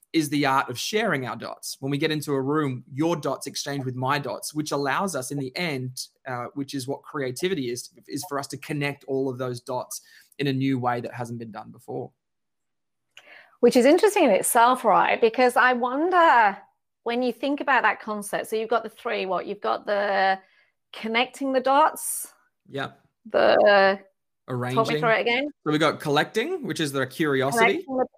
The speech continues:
Speaker 1: Curating,
Speaker 2: Yeah.
Speaker 1: which is, like,
Speaker 2: Collecting the
Speaker 1: arranging.
Speaker 2: dots. Curating, yeah.
Speaker 1: And collaborating, which is sharing.
Speaker 2: Right. So you've got collecting, you've got arranging the dots, and then you've got the sharing of the dots.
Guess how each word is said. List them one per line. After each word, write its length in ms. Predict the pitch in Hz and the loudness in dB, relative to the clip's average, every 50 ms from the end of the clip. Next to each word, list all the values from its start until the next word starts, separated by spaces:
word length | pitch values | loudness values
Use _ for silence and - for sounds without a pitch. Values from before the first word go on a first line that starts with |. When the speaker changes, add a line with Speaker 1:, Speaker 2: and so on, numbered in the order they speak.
| _ _ _ _ _ _ _ - | _ _ _ _ _ _ _ -8
Speaker 1:
Curating, 460 | - 175 160 147 - 220 233 190 196 214 | -4 0 2 4 6 6 6 4 4 2
Speaker 2:
Yeah. 60 | 196 | 0
Speaker 1:
which 140 | 165 156 - | 0 -2 -4
is, 100 | 151 139 | -2 2
like, 140 | - 240 254 | 4 6 6
Speaker 2:
Collecting 400 | - 131 123 131 135 139 139 147 | 6 4 2 0 2 2 2 2
the 60 | - | 4
Speaker 1:
arranging. 240 | 302 359 359 254 262 _ _ _ _ _ _ - | 4 2 2 2 -2 _ _ _ _ _ _ -8
Speaker 2:
dots. 460 | 233 214 208 214 226 240 254 254 - | -2 0 2 4 4 2 2 -2 -4
Curating, 240 | 294 285 302 359 370 - | -6 -6 -4 -6 -6 -4
yeah. 280 | - 240 240 254 - - - _ _ _ _ - | 0 2 2 2 2 0 -4 _ _ _ _ -10
Speaker 1:
And 160 | - 135 131 127 | -8 -8 -6 -2
collaborating, 540 | 147 143 143 139 135 135 139 135 135 131 | 0 2 2 2 2 2 2 0 2 0
which 160 | 131 131 127 - | -2 -4 -4 -4
is 80 | 123 | -4
sharing. 560 | - - - 139 135 127 120 113 113 113 117 - _ _ _ _ _ _ _ _ _ _ _ _ _ _ _ _ _ _ _ _ _ _ _ - | -2 0 0 0 0 0 -2 -4 -6 -8 -12 -16 _ _ _ _ _ _ _ _ _ _ _ _ _ _ _ _ _ _ _ _ _ _ _ -2
Speaker 2:
Right. 320 | - 202 196 202 - - | 0 2 2 0 -2 -8
So 120 | - - 233 | -8 -6 -4
you've 180 | 226 220 208 | -2 -2 -2
got 160 | 220 214 - | -4 -4 -6
collecting, 580 | - - 240 247 262 262 262 - 311 302 302 294 | -6 -4 0 0 0 0 -2 -6 -8 -6 -6 -6
you've 100 | 277 226 | -6 -2
got 180 | - 220 208 - | -2 -2 0 0
arranging 500 | 156 185 - 202 214 220 226 220 226 220 | 0 0 0 0 -2 -2 -4 -6 -8 -8
the 80 | 214 214 | -8 -6
dots, 320 | 214 220 208 208 - - | -2 -2 -2 -2 -2 -4
and 80 | - - | -10 -10
then 120 | 196 208 | -10 -10
you've 100 | 202 196 | -8 -4
got 120 | 196 - - | -6 -4 -4
the 40 | 170 | -6
sharing 520 | - - - - 185 190 196 196 208 208 | -8 -8 -8 -6 -6 -4 -4 -6 -6 -8
of 60 | 196 185 | -8 -10
the 60 | 190 | -10
dots. 480 | 185 - 190 175 - - - - - | -6 -2 -2 0 0 -2 -4 -6 -8